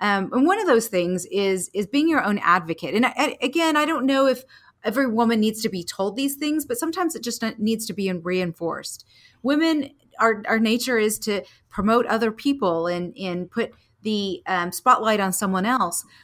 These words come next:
But I think that in your career, you definitely have to make sure that all of your accomplishments and everything that you've done, um, is being seen by, by other people and, and your superiors.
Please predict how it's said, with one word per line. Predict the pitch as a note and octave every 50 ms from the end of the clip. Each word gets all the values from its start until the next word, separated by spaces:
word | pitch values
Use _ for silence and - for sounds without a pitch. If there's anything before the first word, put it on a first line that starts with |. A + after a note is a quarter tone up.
| _ _
But | - A#3+ B3
I | B3
think | B3 - E4+ F4 F4 -
that | C#4 A3+ G#3+ - -
in | - A3 A3 A3
your | A3 G#3 F#3+
career, | G#3 - - C#4+ F4 F#4 D4 A3 G#3
you | - G#3 G#3 G#3+
definitely | G3+ - C4 C#4 C#4 - D4+ C4+ B3+
have | A#3+ G3+ G3 F#3+ F#3+ G3 F#3+ - - - - - _ _ _ -
to | - - A3 G3 F#3 F3+ F3 -
make | G3+ G3 G#3 A3+ G#3+
sure | - - - C4 C4+ C4+ B3+
that | G#3 G#3 F#3 F3+ F3+ E3+ - - _ _ _ _ _ _ _ _ _ -
all | - G#3 A#3 B3 B3+ B3+
of | - G#3 G3+
your | G#3 G3+
accomplishments | G3+ - - C#4+ D4 C#4 C#4 A3 G3 - - - E3 D#3 D#3 D#3+ - -
and | - G3 F#3 -
everything | - A3 G#3+ C4+ C4+ A#3+ C4 B3 A#3
that | A3 -
you've | G#3 G3+ F#3+ -
done, | F#3+ F3+ F3 F3 F3+ F3+ F3+ - - - - - -
um, | - G3 F#3 F3+ F3 -
is | G3+ G3
being | - A3 A3 G#3
seen | - - - F#3 F#3 F#3+ G3+ G#3
by, | G3 - E3+ E3 E3+ F3+ - - -
by | - F3+ D#3+
other | C3+ - F3+ F3
people | F3 - F4 F4+ F4+ G#3 F3+ F3+
and, | - F3+ F3+
and | - - F#3+ F3+ E3+
your | F3 F3
superiors. | - - - - - C#4 C#4+ C4+ G#3+ D#3+ D3+ C3+ D#3 E3 -